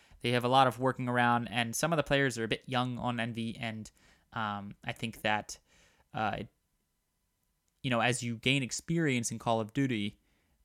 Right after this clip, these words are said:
I mean, all these players have experience being pro players, but as you gain experience, you learn how to, you just kinda learn the game, and you learn how to work with new teams better.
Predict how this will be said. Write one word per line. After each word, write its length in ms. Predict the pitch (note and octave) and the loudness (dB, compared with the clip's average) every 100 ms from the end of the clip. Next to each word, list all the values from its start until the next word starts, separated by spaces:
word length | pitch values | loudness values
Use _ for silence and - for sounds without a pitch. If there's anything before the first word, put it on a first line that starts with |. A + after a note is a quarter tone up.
| _ - | _ -8
I 20 | |
mean, 120 | A2 | 2
all 80 | B2 | 4
these 120 | D3 | 4
players 220 | - A#2 G#2 | 4 2 2
have 80 | |
experience 540 | G2+ - B2 A#2+ G#2+ - | -2 -4 -4 -4 -4 -6
being 240 | - G#2+ | -6 -6
pro 200 | G2 A#2+ | -2 -4
players, 300 | A2+ G#2 G#2 | -2 -4 -6
but 100 | A2 | -4
as 140 | A2 G#2+ | -4 -4
you 60 | |
gain 180 | A2 D3 | -4 -2
experience, 640 | B2+ - C3+ C3 A2+ G#2+ | -2 -4 -4 -2 -2 -4
you 80 | A2+ | -6
learn 300 | A2 A#2 A#2 | -4 -2 -4
how 220 | A2 A2 | -4 -4
to, 140 | A2 - | -4 -8
you 120 | A#2+ | -6
just 260 | C3+ - - | -4 -6 -4
kinda 160 | B2 | -2
learn 200 | A#2 A#2 | -2 -2
the 60 | A2+ | -2
game, 200 | A2 A2+ | -2 -4
and 100 | G#2+ | -4
you 100 | A2 | -4
learn 200 | A#2 A#2 | -4 -4
how 100 | A2 | -4
to 60 | |
work 280 | G#2 G#2+ A2 | -6 -6 -6
with 140 | A2+ - | -8 -8
new 140 | G#2+ | -8
teams 360 | - A#2 B2 B2 | -4 -6 -4 -4
better. 380 | B2+ C3+ C#3 | -2 0 -2